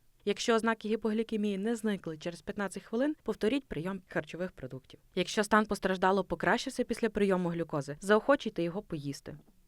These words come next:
Якщо ви володієте навиками глюкозометрії, тобто вимірювання рівня глюкози у крові, здійсніть це до та після вживання постраждалим глюкози.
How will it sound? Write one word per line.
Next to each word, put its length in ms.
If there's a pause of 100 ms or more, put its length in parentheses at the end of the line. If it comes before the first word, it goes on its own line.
(220)
Якщо 300
ви 100
володієте 560
навиками 760
глюкозометрії, 960 (140)
тобто 240
вимірювання 720
рівня 320
глюкози 460
у 40
крові, 380
здійсніть 420
це 120
до 200
та 100
після 300
вживання 520
постраждалим 640
глюкози. 460